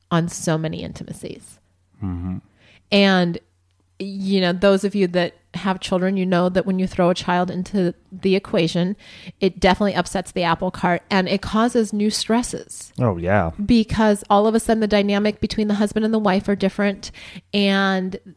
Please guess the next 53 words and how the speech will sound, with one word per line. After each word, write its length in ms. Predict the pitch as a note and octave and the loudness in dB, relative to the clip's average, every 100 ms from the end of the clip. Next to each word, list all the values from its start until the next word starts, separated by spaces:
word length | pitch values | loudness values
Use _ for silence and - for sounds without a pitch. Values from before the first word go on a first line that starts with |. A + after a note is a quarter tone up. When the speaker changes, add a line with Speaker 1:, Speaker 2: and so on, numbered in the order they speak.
| _ | _
Speaker 1:
you 320 | F#3+ G3 G3+ | -12 -6 -2
know, 80 | F#3+ | 0
the 120 | F#3 | 0
dynamic 440 | F#3 F#3+ G3 G3+ G3+ | 0 2 2 0 -2
between 400 | G#3 G3+ F3+ E3+ | -2 -2 -2 -2
the 160 | F#3+ G3 | -2 0
mother 320 | G3+ G3+ G3+ | 2 4 4
and 100 | G3 | 2
the 60 | G3 | -2
child 360 | - F#3+ F#3+ | 0 2 2
and 100 | F#3 | 0
the 60 | F#3+ | -2
father 380 | - G#3+ G3+ G3+ | 4 4 4 2
and 120 | G3 | -2
the 60 | F#3+ | -4
child, 440 | - G3+ F#3+ F#3 | -2 0 0 -2
and 80 | F3+ | -4
you're 80 | F3 | -6
trying 280 | - G3+ G3+ | -4 -4 -4
to 60 | |
keep 220 | - A3 F#3+ | -4 -2 0
all 160 | F#3+ | 2
of 120 | F#3+ | 0
these 340 | F#3 F#3 F3+ - - - | -2 -6 -8 -16 -20 -4
relationships 680 | G3+ G#3 G#3 - A3 G#3 G#3 | 2 4 4 2 -2 -2 0
up 100 | G3+ | -2
in 60 | G#3 | -2
the 160 | - | -2
air. 140 | G3 F#3 | 2 2
And 80 | G3+ | 4
most 220 | G#3 - | 2 0
of 60 | G#3+ | -2
the 80 | |
time, 340 | G#3+ G#3 G3 G3 - - - - _ _ _ | -2 0 -2 -2 -10 -20 -20 -20 _ _ _
w-, 180 | G#3 G3 | -10 -4
new 160 | G#3 G#3+ | 0 2
parents, 580 | G3+ G#3 G3 - - - - _ _ _ _ _ - | 2 0 -2 -6 -14 -16 -20 _ _ _ _ _ 0
I 180 | G3+ G3+ | 4 4
will, 100 | G3 | 4
I 140 | F#3+ F#3 | 4 4
will 160 | F3+ | 2
own 100 | F3+ | 0
this, 280 | F3+ G#3+ - - | 0 -2 -2 0
as 120 | G3 | 2
a 40 | |
new 120 | G3+ G3+ | 2 2
mom, 300 | F#3 F#3+ F#3 | 2 2 2
I 120 | F#3 | 2
did 160 | F3+ F3 | 2 0
not 320 | F3 E3+ F3+ | 2 0 0
do 100 | F3 | 0
this 200 | D#3+ - | 0 -4
well. 260 | F#2+ - | -6 -8